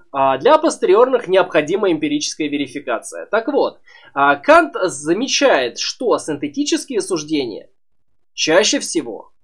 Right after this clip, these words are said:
апостериорные. Как это было с лебедем, я вам уже рассказывал про лебедя, правильно? Правильно, рассказал вам про лебедя, вот, апостериорные, мы прибавили, синтезировали знания. Да.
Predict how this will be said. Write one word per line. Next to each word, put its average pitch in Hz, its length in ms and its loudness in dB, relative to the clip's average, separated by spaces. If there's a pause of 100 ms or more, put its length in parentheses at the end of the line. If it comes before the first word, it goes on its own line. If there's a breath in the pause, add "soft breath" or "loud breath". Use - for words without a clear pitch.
(140)
апостериорные. 196 960 0 (600)
Как 175 220 2
это 180 160 -2
было 180 240 4
с 180 100 -6
лебедем, 143 400 -2
я 135 120 -4
вам 139 140 -2
уже 143 140 -2
рассказывал 151 640 0
про 156 160 0
лебедя, 113 360 -4
правильно? 180 500 -2 (440)
Правильно, 98 460 -4
рассказал 170 440 0
вам 123 120 -4
про 143 160 -2
лебедя, 302 540 0
вот, 131 300 -8
апостериорные, 160 680 -2
мы 233 140 -4
прибавили, 175 540 0
синтезировали 135 600 -10
знания. 113 380 -12 (720)
Да. - 300 -10